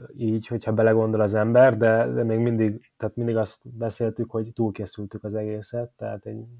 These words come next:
lehetett volna még tovább könnyíteni, csak hát ezt így előre nem tudtuk. Meg az volt a, a, a kicsit a túlpakolásunknak a, az indítéka, hogy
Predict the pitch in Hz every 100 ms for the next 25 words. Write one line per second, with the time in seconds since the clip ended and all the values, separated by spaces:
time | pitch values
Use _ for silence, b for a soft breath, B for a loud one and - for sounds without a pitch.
0 | 120 _ b b b b 110 101 104 -
1 | 107 107 104 104 98 - 113 107 101 -
2 | 110 110 143 127 120 113 104 - 110 110
3 | 101 98 104 98 - 95 104 - _ _
4 | _ - 110 107 101 104 104 110 110 110
5 | 113 120 _ _ 123 - 143 - B B
6 | 113 - 123 - 120 123 123 117 101 113
7 | 110 104 120 113 110 - 113 110 113 117
8 | 123 123 _ 135 127 110 120 123 127 123
9 | 135 127 113 117